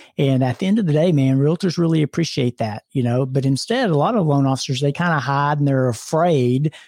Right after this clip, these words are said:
to deliver bad news because they think it's gonna be a bad reflection on them.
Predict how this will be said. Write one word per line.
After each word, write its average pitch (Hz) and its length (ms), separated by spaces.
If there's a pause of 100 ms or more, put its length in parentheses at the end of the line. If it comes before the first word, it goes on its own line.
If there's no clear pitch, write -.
(120)
to 151 100
deliver 135 380
bad 127 240
news 131 220
because 131 240
they 131 80
think 131 180
it's 127 120
gonna 131 160
be 127 140
a 117 40
bad 123 260
reflection 127 560
on 131 140
them. 147 360